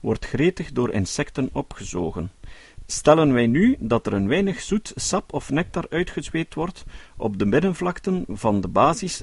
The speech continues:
der bloembladeren van de ene of de andere bloem.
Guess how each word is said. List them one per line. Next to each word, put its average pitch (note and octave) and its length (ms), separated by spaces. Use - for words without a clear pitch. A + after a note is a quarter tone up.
der G2+ 180
bloembladeren E3 840
van G#2+ 220
de F#2+ 100
ene D3+ 320
of C3 140
de F#2+ 100
andere B2+ 300
bloem. G#2+ 340